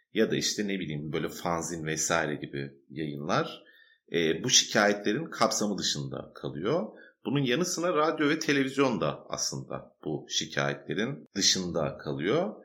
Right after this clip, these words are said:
Daha çok online ve basılı olarak yayınlanan haberler bu şikayetlerin konusu olabiliyor. Bin dokuz yüz yetmiş üçte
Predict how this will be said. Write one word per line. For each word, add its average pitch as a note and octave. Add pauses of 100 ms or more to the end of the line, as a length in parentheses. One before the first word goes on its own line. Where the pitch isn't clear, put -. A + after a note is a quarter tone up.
(340)
Daha C3
çok - (320)
online B2 (120)
ve G#2+
basılı G2+
olarak D2 (280)
yayınlanan F2
haberler G2+
bu A#2
şikayetlerin F2+
konusu - (220)
olabiliyor. G#2 (420)
Bin A#2
dokuz D3
yüz C3+
yetmiş B2+
üçte -